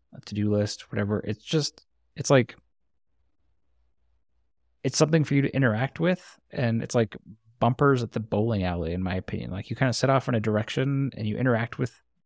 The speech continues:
it if you're bad at bowling, like me, I guess. And those systems kinda, like, help you eventually get to the end of the, of the lane. And, uh, that was weird. That was a weird analogy. But I guess what I'm saying is, like, these are, these are, these are tools. A budget is not something to restrict you.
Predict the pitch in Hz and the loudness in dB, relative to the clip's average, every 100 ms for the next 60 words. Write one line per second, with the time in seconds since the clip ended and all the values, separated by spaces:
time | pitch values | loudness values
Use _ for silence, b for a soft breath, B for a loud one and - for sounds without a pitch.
0 | _ _ _ 139 - - - - - 113 | _ _ _ -2 -2 -6 -10 -8 -6 -2
1 | 107 110 110 117 135 139 113 - 117 127 | 2 2 2 2 2 2 0 -2 -4 -4
2 | 139 - 131 143 - - _ _ _ _ | -4 -4 -2 0 -2 -4 _ _ _ _
3 | _ 156 139 147 135 160 156 151 - 147 | _ 4 8 10 8 4 4 4 2 0
4 | 135 127 120 135 - 131 131 131 127 123 | 2 2 2 -2 -2 2 4 6 6 4
5 | 117 123 123 120 113 - 117 110 107 104 | 2 0 0 -2 -2 -2 -2 0 0 -2
6 | 104 - 107 104 95 95 98 101 104 101 | -4 -6 -6 -4 -4 -2 -2 -2 -4 -4
7 | 101 - _ _ _ _ _ _ _ 139 | -6 -10 _ _ _ _ _ _ _ -2
8 | 113 107 104 - 139 139 117 104 98 101 | 2 2 2 2 2 4 2 2 2 0
9 | 117 117 117 110 104 101 101 92 98 107 | -2 -4 -2 -2 -2 0 -2 -2 -4 -2
10 | 107 113 - 123 - _ _ _ - 135 | -4 -6 -2 -2 -2 _ _ _ 2 2
11 | - 143 131 127 120 113 104 101 131 120 | 4 0 2 2 2 0 -2 0 0 0
12 | 82 123 131 - - 127 120 - 131 135 | 0 -2 0 -4 -4 -4 -4 0 2 2
13 | - 117 127 131 - 107 117 113 - 113 | 0 2 4 2 0 -2 0 0 -2 -4
14 | 107 - 98 - 151 - 131 131 131 | -2 -4 -8 -2 -2 0 2 2 2